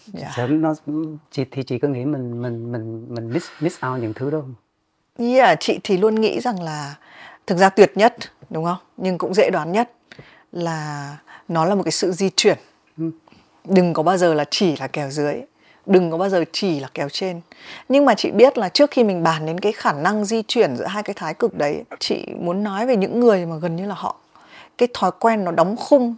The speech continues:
Speaker 1: cái tình yêu nó, cái, những cái khung đấy nó đóng vào cả tình yêu, khiến cho người ta không biết làm cách nào khác ấy. Mình cũng mới nghe một cái câu chuyện,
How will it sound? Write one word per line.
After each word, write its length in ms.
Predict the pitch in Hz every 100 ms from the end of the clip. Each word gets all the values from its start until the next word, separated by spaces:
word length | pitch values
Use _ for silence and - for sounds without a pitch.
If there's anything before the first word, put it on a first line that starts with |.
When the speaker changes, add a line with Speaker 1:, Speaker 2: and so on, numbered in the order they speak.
| -
Speaker 1:
cái 80 | 202
tình 260 | - 226 185
yêu 260 | 208 214
nó, 320 | 196 175 208 247 247 - - - - - - -
cái, 120 | 202
những 140 | 185
cái 80 | 202
khung 400 | - 320 277 247
đấy 120 | 196
nó 100 | 202
đóng 300 | 175 175 185
vào 100 | 285 285
cả 160 | 196 156
tình 180 | 180 185
yêu, 240 | 220 220
khiến 380 | 214 226 208 262
cho 100 | 302
người 100 | 226
ta 100 | 220
không 280 | - 302 311
biết 240 | 370 -
làm 180 | 226 185
cách 140 | 240 277
nào 160 | 208
khác 320 | 185 269 311
ấy. 80 | - _ _ _ _ _ 226
Mình 160 | 220
cũng 160 | 196 233
mới 140 | 214
nghe 200 | 220 233
một 100 | 220 190
cái 100 | 185
câu 180 | 208 208
chuyện, 240 | 220 -